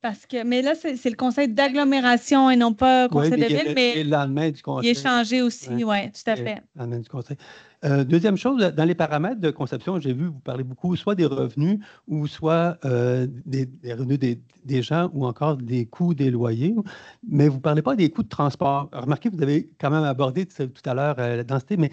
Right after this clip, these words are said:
Speaker 2: le coût de transport fait partie du coût de loyer. Donc, ça serait bien, j'aimerais ça que ça apparaisse, vous, parce que, c'est, c'est, enfin, évidemment, si on demeure très loin, euh, il y a un, ça fait vraiment partie du coût du loyer.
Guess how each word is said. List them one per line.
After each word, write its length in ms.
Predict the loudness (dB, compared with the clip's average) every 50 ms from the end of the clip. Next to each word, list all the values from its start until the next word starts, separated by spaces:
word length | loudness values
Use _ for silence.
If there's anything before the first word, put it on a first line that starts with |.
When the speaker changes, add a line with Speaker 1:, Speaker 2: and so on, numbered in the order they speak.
| -4 -6 -4
Speaker 2:
le 80 | -2
coût 160 | 2 4 2
de 60 | 2 2
transport 520 | 0 -2 0 0 0 0 0 0 0 0 -2
fait 100 | -4 -4
partie 440 | -4 -6 -10 -10 -14 -10 -8 -8 -8
du 160 | -8 -10 -18
coût 160 | -16 -14 -12
de 140 | -10 -8 -8
loyer. 460 | -6 -6 -8 -10 -10 -10 -10 -12 -12 -14 _ _ -20 _ _ -8
Donc, 100 | -6 -4
ça 120 | -2 -4
serait 200 | -2 -2 -2 -2
bien, 180 | -2 -2 -4 -4 -4
j'aimerais 280 | -2 -2 -2 -2 -2
ça 160 | -4 -6 -8
que 60 | -8 -6
ça 100 | -6 -4
apparaisse, 500 | -4 -4 -6 -8 -6 -6 -6 -6 -8 -12 -12
vous, 200 | -10 -8 -8 -8 -10 -16 -18 _
parce 140 | -14 -12 -6
que, 180 | -4 -4 -4 -4
c'est, 240 | -6 -12 -20 -20 -20 -20
c'est, 180 | _ _ -20 -20 _ _ -20
enfin, 160 | -16 -12 -10
évidemment, 360 | -8 -6 -6 -4 -2 -2 0 -2 -2 -4 -8
si 180 | -10 -6 -2
on 220 | 0 0 0 -2 -2 -4
demeure 280 | -2 0 2 0 0 -2
très 220 | -2 0 0 0
loin, 280 | 0 0 -2 -2 -2 -4 -6 _ -20 -20 -20 -20 -20 _ _ -6
euh, 140 | -6 -4 -4
il 60 | -4 0 2
y 40 | 4
a 40 | 4
un, 120 | 4 4 2 -4 _ _ _ _
ça 180 | _ -4 -4 -2
fait 180 | 0 2 0 0
vraiment 320 | 0 -2 -4 -4 -4 -6
partie 300 | -6 -8 -12 -10 -10 -10
du 140 | -10 -10 -10
coût 160 | -8 -8 -8
du 140 | -6 -6 -8
loyer. 380 | -10 -10 -10 -12 -12 -14 -16